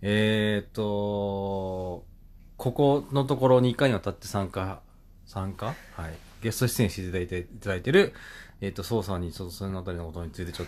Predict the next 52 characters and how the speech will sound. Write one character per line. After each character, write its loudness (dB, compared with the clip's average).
と -12
ね、 -12
お -2
話 4
を。 -4
っ -20
て 2
い 4
う 0
か 2
ま 8
あ 2
ね、 2
宋 0
さ 4
ん 2
か -2
ら 0
ち -2
ょ -2
っ -8
と -4
お -6
話 -2
を、 0
あ -6
の、 -2
も 2
ら 6
っ 0
て、 2
え 4
ー 2
っ -6
て 0
い 4
う 0
ね、 4
ち -6
ょ -4
っ -6
と -18
ト 0
ピ -12
ッ -20
ク -8
が 4
あ 4
っ -4
た 0
の 0
で、 0